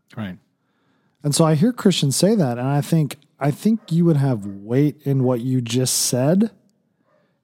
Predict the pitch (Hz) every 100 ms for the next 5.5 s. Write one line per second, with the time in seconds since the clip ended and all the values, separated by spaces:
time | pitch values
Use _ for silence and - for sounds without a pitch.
0 | _ _ 170 180 - 151 160 151 143 117
1 | 101 - - - - 151 104 82 - 143
2 | 156 180 - 135 98 - 107 - - -
3 | _ _ _ _ 135 139 90 - - -
4 | - 120 117 107 98 82 80 _ 131 127
5 | 98 - _ - 98